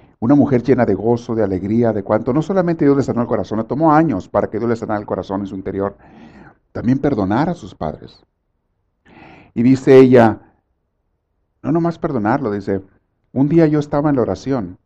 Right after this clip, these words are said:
y le dije al Señor, 'Señor, hazme saber cuál es tu voluntad, porque quiero hacerla.'" Y dice ella, cuidadito cuando le pregunten eso a Dios, ¿eh? Cuando le digan eso a Dios.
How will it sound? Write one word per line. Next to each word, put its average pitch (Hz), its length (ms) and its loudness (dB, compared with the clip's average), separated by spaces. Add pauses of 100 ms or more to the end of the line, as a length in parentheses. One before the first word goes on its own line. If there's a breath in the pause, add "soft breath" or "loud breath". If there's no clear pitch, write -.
(640)
y 123 80 -2
le 120 140 4
dije 127 200 0
al 117 100 -2
Señor, 98 460 -4 (1120)
'Señor, 165 440 2 (300 loud breath)
hazme 220 280 8
saber 208 300 6
cuál 208 220 6
es 202 180 2
tu 202 160 6
voluntad, 156 760 8 (280 loud breath)
porque 143 260 2
quiero 151 200 4
hacerla.'" 139 500 0 (2000)
Y 113 140 -6
dice 110 340 2
ella, 98 320 0 (260)
cuidadito 160 920 10
cuando 170 240 10
le 143 100 8
pregunten 143 460 8
eso 123 160 2
a 110 40 6
Dios, 113 280 4
¿eh? 123 100 -4
Cuando 107 220 -4
le 107 60 0
digan 110 120 -2
eso 104 120 -4
a - 20 -2
Dios. - 280 -6